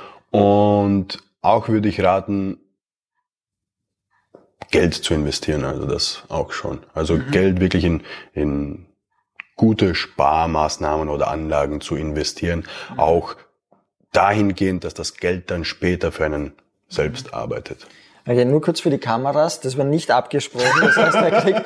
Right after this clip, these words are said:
Speaker 2: <laughs> er kriegt von uns kein Geld dafür, das war, äh, äh, spontan. Aber auf jeden Fall, also ich glaub, desto früher man investiert, desto früher man es macht,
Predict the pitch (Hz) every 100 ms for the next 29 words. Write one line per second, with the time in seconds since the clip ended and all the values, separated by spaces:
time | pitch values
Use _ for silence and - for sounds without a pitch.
0 | - 262 151 151 180 - 180 185 185 -
1 | 175 180 175 170 - 175 - 175 190 180
2 | 302 302 277 - 175 165 - 160 143 170
3 | - 240 240 - 151 127 143 139 143 135
4 | 135 143 - - _ - 147 165 160 196
5 | 196 165 139 143 143 160 156 147 151 -
6 | 131 147 170 190 165 165 165 156 175 165
7 | 160 151 151 139 - 139 131 - 139 151
8 | 147 135 127 127 123